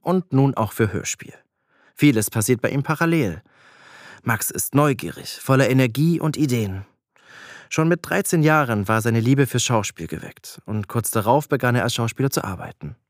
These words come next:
Zweitausendelf wurde er bei der Goldenen Kamera-Verleihung als bester Nachwuchsschauspieler ausgezeichnet. Er studierte Drehbuch und Dramaturgie an der Potsdamer Filmuniversität Konrad Wolf und schrieb und inszenierte dort eigene Filme, wie zum Beispiel den Episodenfilm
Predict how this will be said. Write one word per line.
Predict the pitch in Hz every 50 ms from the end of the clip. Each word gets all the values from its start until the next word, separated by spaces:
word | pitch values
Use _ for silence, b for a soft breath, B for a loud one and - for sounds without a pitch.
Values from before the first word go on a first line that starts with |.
| B B B B B B B B B B B
Zweitausendelf | B - 123 120 127 120 - 120 - - 127 135 160 170 165 - -
wurde | 143 135 135
er | 123 131 127
bei | 127 120
der | 120 120
Goldenen | 113 123 120 113 113 107 107
Kamera-Verleihung | - - 160 170 147 110 107 98 - - 110 104 101 104 110 113 120 -
als | 104 110 -
bester | - 135 135 - - 139
Nachwuchsschauspieler | 123 123 127 120 - 120 110 - - 98 95 - - 101 92 92 73
ausgezeichnet. | 76 90 - - - - - - 73 - - 87 - - - _ _ _ _ _ _ _ -
Er | 107 104
studierte | - 123 110 117 110 - 113 95
Drehbuch | - 107 131 131 120 131 123 -
und | 120 113
Dramaturgie | - - 113 113 107 - 110 98 127 139 147 -
an | 107 110
der | 110 107
Potsdamer | - 135 135 - - 127 117 117 110
Filmuniversität | - - 127 120 107 120 120 110 113 110 - 113 - - 110 -
Konrad | - 113 110 95 101 95 -
Wolf | 101 98 104 120 147 - - B B B B B B B B B
und | B 151 147 -
schrieb | - - 202 208 -
und | 151 139
inszenierte | 131 143 120 - - 143 139 139 139 - 135
dort | 123 127 120 -
eigene | - 123 127 123 120 127 123
Filme, | 113 - 131 123 107 104 95
wie | 104 101
zum | - - 104
Beispiel | 107 107 101 - - 101
den | 107 104 -
Episodenfilm | 110 101 - 110 98 117 113 107 110 104 - 110 104 101 101